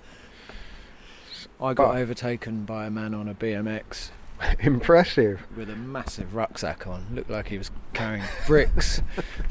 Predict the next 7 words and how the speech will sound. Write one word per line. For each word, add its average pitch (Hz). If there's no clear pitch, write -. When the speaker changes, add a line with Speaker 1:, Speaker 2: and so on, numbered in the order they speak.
Speaker 1:
<laughs> -
Speaker 2:
I 151
went 135
cross -
country, 127
ended 127
up 127